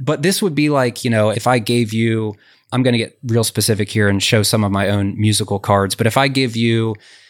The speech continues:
Pearl Jam's first album, Ten, and say, "Tell me when this was written"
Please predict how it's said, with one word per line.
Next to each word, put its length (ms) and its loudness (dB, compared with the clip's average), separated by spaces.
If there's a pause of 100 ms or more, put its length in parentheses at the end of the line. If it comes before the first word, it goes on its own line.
(160)
Pearl 300 2
Jam's 880 0
first 500 0
album, 680 0 (200)
Ten, 640 0 (280)
and 180 2
say, 720 0 (180)
"Tell 240 2
me 180 2
when 360 2
this 200 -2
was 180 0
written" 480 -4